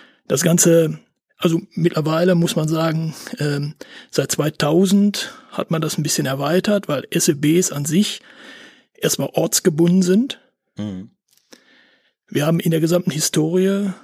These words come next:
Speaker 1: der Universität Paderborn bisher erst drei Sonderforschungsbereiche hier in Paderborn gehabt.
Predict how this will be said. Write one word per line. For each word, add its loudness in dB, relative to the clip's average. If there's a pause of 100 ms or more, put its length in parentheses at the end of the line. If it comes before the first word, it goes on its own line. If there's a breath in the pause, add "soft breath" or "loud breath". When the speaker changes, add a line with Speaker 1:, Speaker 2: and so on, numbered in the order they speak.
(240 loud breath)
Speaker 1:
der 0
Universität 0
Paderborn 0 (120)
bisher -2
erst -6
drei 0 (120)
Sonderforschungsbereiche -2
hier 0
in -2
Paderborn -2
gehabt. -4